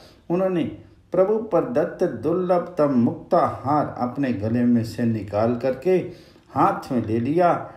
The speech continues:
और प्रभु की ओर तथा समस्त वानरों की ओर देखने लगी। महारानी सीता की इच्छा का अनुमान करके प्रभु ने कहा,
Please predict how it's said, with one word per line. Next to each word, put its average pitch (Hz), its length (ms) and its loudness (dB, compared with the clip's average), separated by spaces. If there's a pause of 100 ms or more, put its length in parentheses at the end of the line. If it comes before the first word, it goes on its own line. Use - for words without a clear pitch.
(140)
और 190 200 0
प्रभु 151 340 0
की - 600 -6 (120)
ओर 127 540 2
तथा 139 320 4
समस्त 139 960 -2 (400)
वानरों 175 480 0
की 165 240 -2
ओर 127 100 2
देखने 101 520 -4
लगी। 76 440 -8 (2000)
महारानी 151 440 2
सीता 147 360 -2
की 107 220 -8
इच्छा 117 320 -2
का 160 520 -2 (260)
अनुमान 156 520 2
करके 156 340 0
प्रभु 131 360 2
ने 175 200 2
कहा, 135 680 0